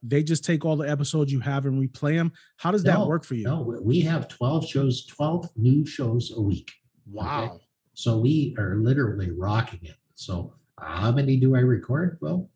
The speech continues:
Speaker 2: as many as I want to every week. So it, it's, it's exciting.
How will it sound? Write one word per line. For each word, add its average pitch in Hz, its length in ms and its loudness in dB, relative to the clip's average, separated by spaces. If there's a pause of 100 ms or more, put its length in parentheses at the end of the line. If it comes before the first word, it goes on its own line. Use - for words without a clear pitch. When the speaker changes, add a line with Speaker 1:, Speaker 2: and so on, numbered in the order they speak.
(220)
Speaker 2:
as 101 160 -8
many 143 340 2
as 143 140 -2
I 135 60 4
want 151 320 2
to 104 180 2
every 110 240 2
week. 160 260 2
So 92 280 -4 (280)
it, 104 180 -8
it's, - 320 -6
it's - 480 -10
exciting. 120 560 -6